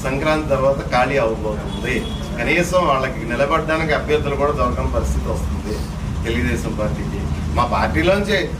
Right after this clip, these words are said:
అభ్యర్థులను పా-, మార్చితే జగన్మోహన్ రెడ్డి గారికి వాళ్ళు ఎలా, ఎలాగా అకామిడేట్ చేయాలో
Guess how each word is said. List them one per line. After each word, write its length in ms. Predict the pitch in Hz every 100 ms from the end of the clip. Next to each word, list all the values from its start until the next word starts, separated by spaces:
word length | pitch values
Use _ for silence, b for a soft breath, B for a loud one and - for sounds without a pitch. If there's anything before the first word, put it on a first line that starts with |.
| - -
అభ్యర్థులను 500 | - 147 175 190 196 139
పా-, 160 | 139 127 120
మార్చితే 440 | 143 147 - 214 180 - - -
జగన్మోహన్ 520 | 117 117 160 185 185
రెడ్డి 160 | 190 185
గారికి 200 | 202 196 180
వాళ్ళు 140 | 156 127 120
ఎలా, 100 | 143 143
ఎలాగా 380 | 147 170 180 185 175 147
అకామిడేట్ 440 | 175 180 190 180
చేయాలో 220 | 180 175